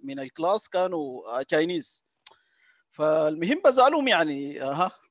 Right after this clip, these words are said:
فاهمين؟ ما في واحد بيجاوب لي. ما فاهمين؟ ما في واحد بيجاوب. يعني أنا الموضوع ده يعني كنت، وكنت جديدًا يعني، ده أول لي سنة وكده يعني. فالموضوع ده عمل لي يعني depressed جدًا.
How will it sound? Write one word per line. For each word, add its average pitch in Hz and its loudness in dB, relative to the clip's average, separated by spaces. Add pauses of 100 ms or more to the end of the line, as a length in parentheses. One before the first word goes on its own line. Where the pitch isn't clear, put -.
(160)
فاهمين؟ 202 2 (180)
ما 170 4
في 262 0
واحد 240 4
بيجاوب 151 2
لي. 120 -12 (1120)
ما 220 6
فاهمين؟ 262 2
ما 165 4
في 220 0
واحد 220 2
بيجاوب. 156 0
يعني 147 0
أنا 240 0
الموضوع 208 -2
ده 233 4
يعني 165 2
كنت، 220 0
وكنت 208 -6
جديدًا 208 0
يعني، 135 -4
ده 156 0
أول 196 0
لي 170 -4
سنة 160 -4
وكده 135 -10
يعني. 113 -14 (500)
فالموضوع 196 2
ده 254 6
عمل 196 6
لي 226 0
يعني 135 -6
depressed 180 0
جدًا. 285 -2